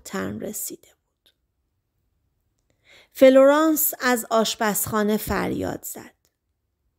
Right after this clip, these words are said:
"بسه، خاموشش کن. بیا پیش من." در آشپزخانه لیوانی نوشیدیم. به خاطر فلورانس خودم رغبتی نداشتم. دیگر می‌ترسیدم.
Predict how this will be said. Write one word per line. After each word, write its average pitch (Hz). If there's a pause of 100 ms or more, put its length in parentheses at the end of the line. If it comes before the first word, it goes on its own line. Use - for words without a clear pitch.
(580)
"بسه، 285
خاموشش 311
کن. 254 (460)
بیا 311
پیش 285
من." 220 (1500)
در 320
آشپزخانه 302
لیوانی 240
نوشیدیم. - (800)
به 285
خاطر 302
فلورانس 208
خودم 208
رغبتی 190
نداشتم. 202 (1160)
دیگر 262
می‌ترسیدم. -